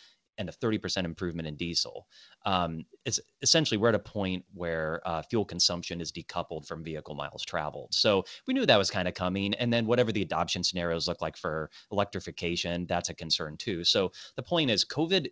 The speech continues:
effectively kind of simulated some of these conditions by leading to a drop in fuel customers and a drop in customers inside the store. I don't think everyone is getting this message though, because a couple things happened. One is, um,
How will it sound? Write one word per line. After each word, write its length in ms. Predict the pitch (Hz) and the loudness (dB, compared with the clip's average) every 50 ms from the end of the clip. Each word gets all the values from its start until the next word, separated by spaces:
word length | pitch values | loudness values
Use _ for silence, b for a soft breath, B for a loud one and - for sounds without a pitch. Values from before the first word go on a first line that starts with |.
| - - | -6 -6
effectively 560 | 120 - - 127 123 - 113 113 113 98 - _ | -8 -4 -4 -4 -6 -4 -4 -4 -4 -4 -4 _
kind 240 | - - - 92 95 | -10 -6 -2 -2 0
of 100 | 95 - | 2 2
simulated 560 | - 101 87 92 95 95 92 87 95 92 - | 2 2 0 0 0 0 0 0 0 -2 0
some 140 | - 92 85 | -2 -2 -2
of 60 | 82 | -2
these 160 | 85 82 - | -4 -4 -4
conditions 720 | - 80 76 71 104 123 117 - 82 78 78 80 - b b b b b b | -4 -6 -4 0 0 2 2 0 -2 -4 -2 -2 -4 b b b b b b
by 80 | 98 90 | -2 0
leading 320 | 90 101 104 113 107 104 | 0 2 2 2 2 2
to 180 | - - 95 87 | 0 -2 -2 -4
a 40 | 80 | -4
drop 440 | 76 - 90 90 92 90 87 - - - | -4 -2 2 2 4 4 2 0 -6 -8
in 300 | - 90 87 85 85 80 | -6 -4 -4 -4 -4 -4
fuel 240 | - - 98 95 95 | -4 -2 -2 0 0
customers 580 | - 113 110 - - 120 117 117 120 113 - - - | 2 0 0 0 0 -2 -2 0 0 0 0 0 -2
and 120 | 98 95 | -2 -4
a 60 | 90 | -4
drop 400 | 80 90 87 80 82 85 82 - - _ _ _ _ _ _ | -4 -4 -4 -2 -2 -2 -2 -4 -10 _ _ _ _ _ _
in 100 | - 92 | -10 -8
customers 460 | 92 - 90 85 - 95 85 80 - 82 | -6 -4 -4 -4 -2 -4 -4 -6 -6 -6
inside 320 | 80 78 73 76 78 73 | -6 -4 -4 -4 -6 -2
the 60 | 73 | 0
store. 420 | - - - 80 71 - - - B B B B B B B B B B B B B B B B B _ _ _ _ _ - | 0 0 0 -2 -6 -10 -14 -18 B B B B B B B B B B B B B B B B B _ _ _ _ _ -2
I 80 | 123 123 | -2 2
don't 300 | 101 143 151 175 165 - | 4 4 4 4 2 2
think 220 | - 151 135 120 | 2 2 4 4
everyone 380 | 117 110 113 120 113 113 104 95 | 4 2 2 2 2 2 2 0
is 100 | 85 - | -2 -2
getting 240 | 85 101 98 104 | 0 0 0 0
this 180 | 95 90 - - | 0 0 0 0
message 380 | 95 85 90 - - 123 113 - | 0 0 0 -2 -2 -4 0 2
though, 220 | 135 127 127 127 | 4 4 4 4
because 320 | 104 101 98 - 104 90 | 2 0 0 0 0 -2
a 60 | 95 90 | -2 -2
couple 260 | - 120 - - 101 | -2 -2 -4 -4 -4
things 240 | - 85 80 80 - | -4 -4 -4 -4 -2
happened. 340 | 90 85 73 - 78 78 | -2 -2 -4 -4 -6 -8
One 300 | 87 95 113 117 120 123 - - | -4 0 2 2 2 2 0 -2
is, 360 | 98 98 95 92 92 - - - - - _ _ _ _ _ _ _ _ _ - - | 0 0 0 4 4 4 2 2 -2 -16 _ _ _ _ _ _ _ _ _ -12 -6
um, 300 | - 85 80 78 80 80 | -4 -2 -2 -2 -4 -6